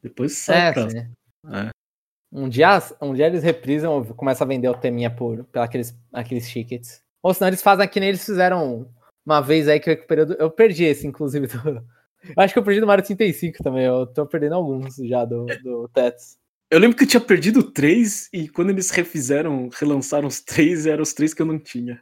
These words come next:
Speaker 1: Aí eu completei.
Speaker 2: Ah, sim, que foi do Ring Fit, né? Teve esses
Speaker 1: É.
Speaker 2: Sim,
Speaker 1: É.
Speaker 2: sim. É, um deles eu não tinha.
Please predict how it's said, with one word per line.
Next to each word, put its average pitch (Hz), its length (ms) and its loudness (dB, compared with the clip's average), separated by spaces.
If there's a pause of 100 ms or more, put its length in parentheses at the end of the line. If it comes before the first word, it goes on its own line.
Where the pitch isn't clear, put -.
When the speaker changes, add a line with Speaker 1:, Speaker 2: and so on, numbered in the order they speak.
(160)
Speaker 1:
Aí 127 100 -6
eu 127 80 -6
completei. 147 320 0
Speaker 2:
Ah, 214 260 6
sim, 196 140 0
que - 60 -14
foi 185 100 0
do 165 100 0
Ring 170 220 0
Fit, 180 480 -4
né? 143 240 -2
Teve 139 300 -6
esses 131 120 -6
Speaker 1:
É. 143 380 6 (420)
Speaker 2:
Sim, 151 300 -6
Speaker 1:
É. 131 80 -8
Speaker 2:
sim. 127 300 -10 (420)
É, 165 140 6
um 190 180 2
deles 185 240 6
eu 190 60 0
não 185 80 0
tinha. 120 480 -10